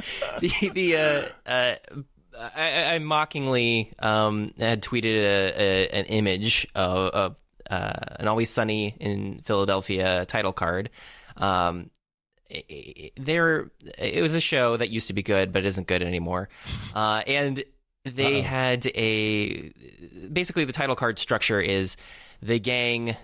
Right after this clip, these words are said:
Speaker 1: does something, and whatever they're going to do, it all goes
Speaker 2: Hmm.
Speaker 1: horribly and
Speaker 2: Hmm.
Speaker 1: usually fails, and everything resets by the end.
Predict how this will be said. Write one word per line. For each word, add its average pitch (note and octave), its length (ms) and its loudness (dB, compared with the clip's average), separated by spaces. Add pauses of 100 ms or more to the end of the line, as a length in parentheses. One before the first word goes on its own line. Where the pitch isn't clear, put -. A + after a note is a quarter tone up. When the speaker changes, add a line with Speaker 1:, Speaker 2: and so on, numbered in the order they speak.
(180)
Speaker 1:
does A2 300 2
something, F#2+ 640 0
and G#2 200 -2
whatever G#3 280 0
they're D#3 120 2
going A#2+ 260 2
to C3+ 120 -2
do, C3+ 460 0
it A2 80 2
all A2+ 120 4
goes A2 160 0
Speaker 2:
Hmm. B2+ 80 0
Speaker 1:
horribly A2+ 540 2
and G2 240 0
Speaker 2:
Hmm. F#2 60 -6
Speaker 1:
usually G2+ 260 2
fails, G2 400 0
and F#2+ 80 0
everything G2 300 2
resets G2+ 440 0
by A2+ 120 -2
the A#2+ 140 0
end. B2+ 240 0